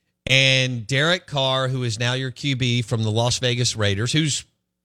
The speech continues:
a good Q B. But, man, if there was ever a time to make hay, wouldn't it be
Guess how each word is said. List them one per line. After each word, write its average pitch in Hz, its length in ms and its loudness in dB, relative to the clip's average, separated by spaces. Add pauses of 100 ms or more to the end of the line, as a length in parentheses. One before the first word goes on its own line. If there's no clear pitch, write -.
(300)
a 110 60 4
good 151 180 4
Q 107 180 2
B. 107 280 0 (1300)
But, 127 240 4
man, 113 480 0 (240)
if 117 160 -2
there 135 140 0
was 127 160 0
ever 151 260 0
a 160 60 -2
time 131 480 -2 (920)
to - 100 2
make 123 280 2
hay, 135 380 0 (1900)
wouldn't 165 260 2
it - 20 -12
be 147 460 2